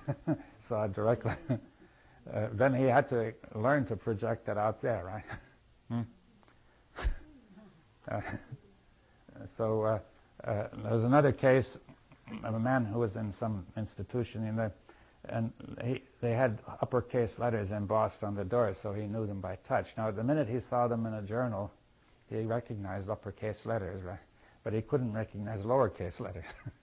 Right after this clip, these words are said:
<laughs> you see, because the touch and sight get connected, right? So all that has to be learned and stored up in skill and memory, you see. Hmm. So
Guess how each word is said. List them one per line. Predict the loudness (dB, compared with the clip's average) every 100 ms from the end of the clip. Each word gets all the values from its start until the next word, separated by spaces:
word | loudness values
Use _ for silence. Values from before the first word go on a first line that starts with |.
| _ _ _
<laughs> | _ _ _ -20 -20 -16
you | -8
see, | -4
because | -2 0 -2 -2
the | -4
touch | 0 -2 -2 -10
and | -8
sight | -4 -4 -6
get | -12 -10
connected, | -10 -10 -10 -10
right? | -10 -12 -16 -20 -20 -20 _ -20 -20 _ _ -2
So | 2 2 0 -2 6
all | 8 8
that | 6
has | 4 -2
to | -2
be | -2
learned | 2 2 2 0
and | -2 -6 -10
stored | -6 -2 0 0
up | -2
in | -4 -6 -6
skill | -8 -4 -2 -2
and | -4
memory, | -4 -4 -4 -6
you | -8
see. | -10 -12 -12 -8
Hmm. | -8 -8 _ _ _ _ _ _ _ _ -20 -20 -20
So | -2 4 4 2